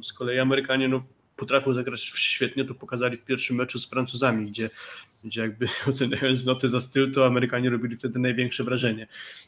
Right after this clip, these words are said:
Więc, y, Argentyna jest bardzo nierówną drużyną. Dzisiaj przegrywali z Tunezją zero do dwóch i się wydawało, że już, no, to,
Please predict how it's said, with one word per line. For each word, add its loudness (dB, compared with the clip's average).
Więc, -8
y, -2
Argentyna 4
jest -2
bardzo 4
nierówną 2
drużyną. -6
Dzisiaj 2
przegrywali 2
z -8
Tunezją 4
zero 4
do 4
dwóch 0
i 0
się 0
wydawało, 4
że 2
już, 2
no, -2
to, -2